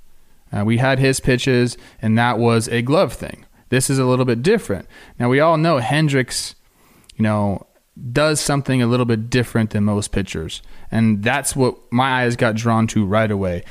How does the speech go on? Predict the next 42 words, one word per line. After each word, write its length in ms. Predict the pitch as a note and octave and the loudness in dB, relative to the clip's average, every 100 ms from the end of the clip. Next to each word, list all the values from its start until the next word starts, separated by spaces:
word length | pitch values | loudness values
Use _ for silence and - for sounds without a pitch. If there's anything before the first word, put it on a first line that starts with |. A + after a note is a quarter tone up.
| - | -10
And 180 | - A2+ | -2 0
it's 380 | A2 G#2 - - - - | 2 0 -4 -8 -14 -12
the 100 | - | -6
glove 680 | G2 G#2+ B2 C#3+ C#3 C3+ - - - - - _ | -4 0 2 4 2 0 -8 -20 -20 -20 -20 _
and 160 | A#2+ A2+ | -2 0
the 40 | |
ball 460 | G#2+ B2+ C3 B2+ G#2+ | 0 0 2 0 0
leaving 540 | A#2 E3+ F#3 C3+ A#2 | 0 2 2 2 0
each 260 | G2+ F#2 - | 0 -2 -2
other 420 | G2 F#2 F2+ F2+ - - _ - | -2 -2 -4 -6 -10 -20 _ -6
at 100 | A2 | -4
the 60 | G#2+ | -4
top 320 | - A2+ A2 | -2 -2 -2
of 120 | G#2+ | -4
his 160 | G#2 G2 | -4 -2
windup, 280 | G2 G2 G#2 | -2 -2 -4
which 120 | F#2+ | -6
is 80 | G2+ | -4
where 140 | G#2 | -2
we're 40 | |
at 320 | G2+ G2 - - | 0 0 -4 -14
right 440 | - G2 G#2+ G2 - | -6 -2 -2 -2 -6
now. 580 | G#2 G#2+ D#3+ A2 B1+ - - _ _ - - - _ - | -4 0 0 -2 -8 -16 -20 _ _ -20 -20 -20 _ -6
Now, 360 | G2+ G#2 G#2+ - - | -2 0 -2 -6 -6
Tyler 260 | - C#3 C#3 | -2 0 2
Wade 240 | C3 C3 | 2 2
is 140 | A2+ G2+ | 0 -2
looking 380 | A2+ B2 G2+ | -2 -2 -4
at 80 | F2 | -6
something 420 | - A2 D#2 - | -4 -4 -6 -12
right 200 | A#1+ A1+ | -14 -14
here. 300 | - B1 G#1 - _ _ _ - | -12 -12 -14 -18 _ _ _ -6
And 80 | G#2 | -4
I 60 | |
said, 200 | G#2 A2 | -2 0
"All 140 | A2+ F#3+ | 0 2
right, 260 | C#3 C#3+ | 2 0
let's 140 | D3 - | -2 -2
see 200 | D#3+ D#3+ | 0 2
what 100 | C#3+ | 2
we 100 | C3+ | 0
got." 320 | G#2 D#2 - | 0 -4 -8